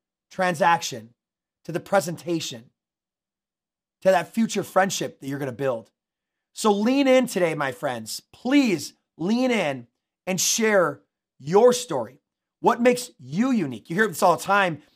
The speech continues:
inside of businesses, like, what are your uniques, right? What is it that makes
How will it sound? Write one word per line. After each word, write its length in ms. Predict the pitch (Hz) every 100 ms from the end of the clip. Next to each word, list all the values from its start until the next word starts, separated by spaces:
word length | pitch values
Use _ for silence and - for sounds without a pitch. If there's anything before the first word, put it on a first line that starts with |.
| _
inside 440 | 175 170 - 180 160
of 160 | 131
businesses, 460 | 110 170 175 170 143
like, 200 | 151 139
what 140 | 175
are 80 | 233
your 160 | 220 208
uniques, 680 | 170 160 208 - - - - _ _ _ _ _
right? 120 | 160 165
What 240 | 196 254
is 200 | 254 196
it 120 | 240
that 120 | 214 185
makes 400 | 190 226 -